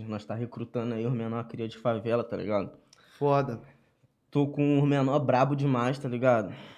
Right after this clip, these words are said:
Speaker 1: Vamos tá soltando aí os trabalhos dos moleques em breve na pista, tá ligado? Antes de eu fazer esse projeto, eu pensei muito em dar uma iniciativa, né, mano?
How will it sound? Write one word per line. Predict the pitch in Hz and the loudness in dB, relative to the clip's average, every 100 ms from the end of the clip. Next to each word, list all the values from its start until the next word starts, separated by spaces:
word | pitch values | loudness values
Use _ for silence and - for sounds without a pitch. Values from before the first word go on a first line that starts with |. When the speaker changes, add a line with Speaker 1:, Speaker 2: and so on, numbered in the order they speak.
| - _ _ _ - - | -20 _ _ _ -20 -10
Speaker 1:
Vamos | 113 117 120 | -2 0 2
tá | 131 | 2
soltando | 131 131 123 127 120 | 2 -2 0 0 2
aí | 120 120 117 | 2 2 -2
os | - | -2
trabalhos | 120 110 110 | -2 0 0
dos | 113 117 | 0 -2
moleques | 113 110 110 | -2 -2 -4
em | 117 | -4
breve | 110 120 120 | -2 -2 -2
na | 110 | -4
pista, | 104 127 131 131 123 120 - - - - _ - | -4 -2 -2 -2 -6 -8 -10 -20 -20 -20 _ -8
tá | 110 | -4
ligado? | 117 127 117 | 2 4 4
Antes | 131 143 | 2 2
de | 131 | -2
eu | |
fazer | 131 131 123 | 0 0 0
esse | 127 131 120 | -2 -4 -4
projeto, | 123 120 117 120 | 0 2 0 -2
eu | |
pensei | 110 120 120 135 | -2 -4 -2 0
muito | 127 120 135 131 | 2 2 0 0
em | |
dar | 113 | -2
uma | 113 113 | -2 -2
iniciativa, | 117 - 110 - 127 123 | -4 -6 -8 -6 -6 -4
né, | 120 135 | -4 -4
mano? | 110 | -6